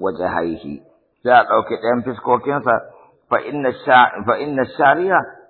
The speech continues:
amara bi satri al-awrati, wa naha an lubsi al-hariri. Ai, kaga haram da abun sun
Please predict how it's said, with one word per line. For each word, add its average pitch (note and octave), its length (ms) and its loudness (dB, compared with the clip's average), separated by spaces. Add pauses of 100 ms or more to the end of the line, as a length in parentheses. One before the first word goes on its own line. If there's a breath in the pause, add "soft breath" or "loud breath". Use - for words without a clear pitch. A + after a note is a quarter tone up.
(120)
amara A#2 800 2
bi A2+ 100 -2 (300)
satri A#2 400 -2
al-awrati, G2+ 560 2 (1300)
wa A#2+ 200 6
naha A#2+ 280 6 (200)
an B2+ 60 2 (320)
lubsi C3+ 320 -2
al-hariri. F#2+ 720 -4 (240)
Ai, F3+ 100 4
kaga F#3 220 2
haram C3+ 320 4
da G2 320 2
abun B2 240 -8
sun C3 80 -10